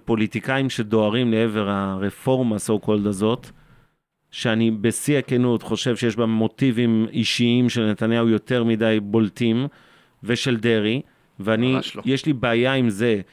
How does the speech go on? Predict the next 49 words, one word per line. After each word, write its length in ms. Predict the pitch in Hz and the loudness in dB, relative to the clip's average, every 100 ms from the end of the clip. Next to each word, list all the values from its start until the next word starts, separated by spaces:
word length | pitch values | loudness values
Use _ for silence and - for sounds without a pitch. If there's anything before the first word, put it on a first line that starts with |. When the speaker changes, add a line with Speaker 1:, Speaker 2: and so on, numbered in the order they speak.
| _ | _
Speaker 1:
שעבריינים, 1040 | - 123 120 117 117 120 120 156 135 104 92 | -8 -2 0 0 0 0 0 0 0 -2 -6
Speaker 2:
הפוך. 140 | - | -4
ביבי 60 | 110 | 0
הוא 80 | 113 | 0
Speaker 1:
עבריינים 280 | 143 135 151 | 2 2 2
Speaker 2:
זה 100 | 147 | 2
שעצר 160 | 143 | 2
את 260 | 123 - 143 | 0 -2 0
Speaker 1:
מורשעים, 220 | 143 139 | 0 0
Speaker 2:
זה 60 | 127 | 0
Speaker 1:
עזוב 140 | 151 | 0
Speaker 2:
תמיד. 100 | 147 | 0
Speaker 1:
רגע, 260 | 135 110 - - | 0 -2 -2 -4
אה, 140 | 110 | -6
היסטורית 500 | 110 - 143 151 156 | -6 -4 0 0 0
אתה 160 | 151 143 | -4 -4
צודק, 360 | 139 139 180 - | -2 -2 -2 0
היום 280 | 123 160 175 | 2 2 2
אגב 240 | 165 165 | 0 0
הוא 160 | 165 156 | 2 2
שבוי 400 | 156 139 165 160 | 0 0 0 2
בידי 220 | 156 156 | 0 0
הימין 380 | 160 156 160 160 | 0 2 2 0
הקיצוני, 480 | 147 151 185 220 | -2 -2 0 0
הוא 160 | 175 127 | 2 2
היה 360 | 139 151 151 147 | 2 0 0 -2
Speaker 2:
<laughs> 100 | - | -2
Speaker 1:
שמח, 340 | 165 185 180 | 0 0 -2
Speaker 2:
זה 80 | 117 | -4
לא 160 | 135 139 | -8 -6
ימין 180 | 127 | -4
קיצוני. 240 | 123 135 156 | -4 0 2
Speaker 1:
לדעתי 560 | 147 160 151 196 226 | 2 0 0 0 0
הוא 120 | 240 190 | 2 2
Speaker 2:
ממש 80 | |
Speaker 1:
היה 280 | 196 196 190 | 2 2 2
Speaker 2:
לא 60 | 185 | 2
ימין 20 | |
Speaker 1:
היום, 320 | 190 214 208 | 2 2 0
אה, 80 | 208 | 0
Speaker 2:
קיצוני. 180 | 196 185 | 0 0
Speaker 1:
מגיע 140 | 175 | 0
לפשרה 360 | 196 190 202 196 | -2 -2 -2 0
יותר 220 | 190 214 | 0 -2
טובה 260 | 185 196 196 | 0 -2 0
מכל 300 | 180 202 196 | 0 0 -2
אחד 220 | 196 185 | -2 -4
אחר 260 | 180 165 | -2 -2
שם, 200 | 117 101 | -2 -4